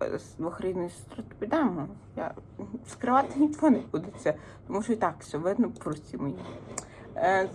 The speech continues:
хочу зараз глянути погоду. От думаю, знімати влог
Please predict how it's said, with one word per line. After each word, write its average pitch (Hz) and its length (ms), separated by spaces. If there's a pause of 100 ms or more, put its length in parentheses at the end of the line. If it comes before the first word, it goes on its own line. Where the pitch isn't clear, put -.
(100)
хочу 233 420
зараз 214 540
глянути 208 600
погоду. 233 500 (580)
От 196 120
думаю, 233 540
знімати 233 460 (300)
влог 214 260